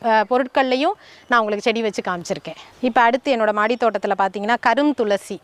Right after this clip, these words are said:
அதாவது துளசி வந்து, பச்சை துளசி வந்து நம்ம அதிகமா எல்லா இடத்துலயும் இருக்கும். கோயில்கள்ல மாலை கட்டி போடுவாங்க, எல்லாம் பார்த்திருப்பீங்க. இது வந்து இந்த நிறமே வந்து பாத்தீங்கன்னா நல்லா கருப்பா தெரியும்.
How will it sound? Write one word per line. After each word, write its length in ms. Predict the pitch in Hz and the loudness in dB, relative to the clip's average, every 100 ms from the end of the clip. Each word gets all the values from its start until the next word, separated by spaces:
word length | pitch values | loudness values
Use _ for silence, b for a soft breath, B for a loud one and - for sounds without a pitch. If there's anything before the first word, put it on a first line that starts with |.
| - | -2
அதாவது 340 | 214 233 269 | 0 0 -2
துளசி 360 | 254 247 254 269 | -2 -2 0 -2
வந்து, 300 | 226 233 269 | -2 -2 -2
பச்சை 280 | 214 - 247 | -2 -2 -2
துளசி 340 | 233 214 233 | -2 -2 -2
வந்து 220 | 220 247 | -2 0
நம்ம 180 | 285 233 | 0 0
அதிகமா 400 | 202 214 233 240 | -2 -2 2 2
எல்லா 240 | 220 220 | 2 2
இடத்துலயும் 360 | 214 208 226 240 | 2 0 -2 -2
இருக்கும். 440 | 214 208 220 226 214 | -2 0 0 -2 0
கோயில்கள்ல 460 | 226 226 214 214 208 | 0 0 -2 -2 0
மாலை 300 | 208 208 220 | 0 0 -2
கட்டி 240 | 202 220 | -4 -6
போடுவாங்க, 340 | 214 208 208 214 | -4 -2 -2 -2
எல்லாம் 240 | 208 208 | 0 0
பார்த்திருப்பீங்க. 560 | 208 190 190 185 185 294 - B B B B | -2 -4 -8 -8 -4 -6 -6 B B B B
இது 160 | 277 | 0
வந்து 180 | 277 339 | 2 2
இந்த 180 | 320 269 | 0 2
நிறமே 400 | 269 320 392 392 | 2 2 2 0
வந்து 200 | 349 285 | 0 0
பாத்தீங்கன்னா 360 | 262 240 262 285 | 0 0 0 0
நல்லா 240 | 240 254 269 | 0 0 2
கருப்பா 500 | 233 262 - - 294 | 0 0 -4 -2 0
தெரியும். 320 | 233 185 | -2 -6